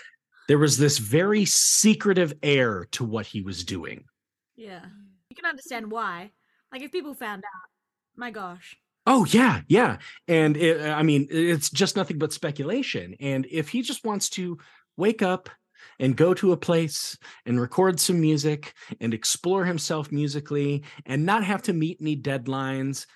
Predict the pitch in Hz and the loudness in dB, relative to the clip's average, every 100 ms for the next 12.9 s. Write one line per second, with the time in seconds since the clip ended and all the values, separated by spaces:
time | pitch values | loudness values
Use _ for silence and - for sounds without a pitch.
0 | _ - 120 117 127 131 123 123 - 117 | _ -8 -2 0 0 -2 -4 -6 -6 -8
1 | 127 123 120 - 104 - - 120 135 143 | -8 -8 -8 -4 -6 -4 0 2 2 2
2 | 143 151 - 196 202 - _ _ _ _ | 0 -2 -2 -4 -4 -8 _ _ _ _
3 | - 233 226 220 214 196 190 _ _ _ | -18 -14 -14 -14 -14 -16 -18 _ _ _
4 | 120 147 120 - _ _ _ _ 135 107 | -2 0 -2 -8 _ _ _ _ -8 -8
5 | - - - - - - - 202 269 294 | -12 -20 -20 -20 -20 -20 -6 -2 2 2
6 | 196 330 - 135 - _ 165 240 311 262 | 2 0 -2 -4 -10 _ 0 0 0 -2
7 | 175 147 151 156 139 139 151 185 180 165 | -2 -2 -4 -6 -6 -4 -4 -4 -4 -4
8 | 190 - 381 254 117 185 - - _ _ | -4 -2 -2 -2 -6 -8 -14 -20 _ _
9 | _ - 208 147 131 143 175 233 214 127 | _ -4 -4 -2 0 0 0 -2 -4 -6
10 | - 180 - 240 - - 156 151 185 247 | -10 -8 -8 -6 -4 -2 -2 0 0 2
11 | 233 135 127 127 127 - 117 135 - 196 | 0 0 -2 -6 -6 -6 -4 -4 -6 -10
12 | - - 120 - - 214 262 120 | -8 -6 -6 -4 0 2 2 0